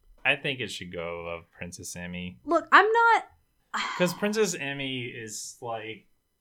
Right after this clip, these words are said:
Speaker 1: you, you could take the important part of Princess Emmy and it's, like, fifteen minutes long.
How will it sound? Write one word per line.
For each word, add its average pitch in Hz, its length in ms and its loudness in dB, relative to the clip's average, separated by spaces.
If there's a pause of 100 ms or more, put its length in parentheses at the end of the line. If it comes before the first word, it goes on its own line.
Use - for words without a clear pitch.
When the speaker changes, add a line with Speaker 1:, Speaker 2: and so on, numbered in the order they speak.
(140)
Speaker 1:
you, 208 240 -2
you 147 300 2
could 151 220 4
take 156 500 -2 (280)
the 135 120 2
important 120 560 -2
part 120 200 2
of 110 120 -2
Princess 120 400 -6
Emmy 120 440 -4
and 120 140 -8
it's, 110 140 -12
like, 117 180 -2 (140)
fifteen 101 380 -4
minutes 87 240 -8
long. 82 360 -8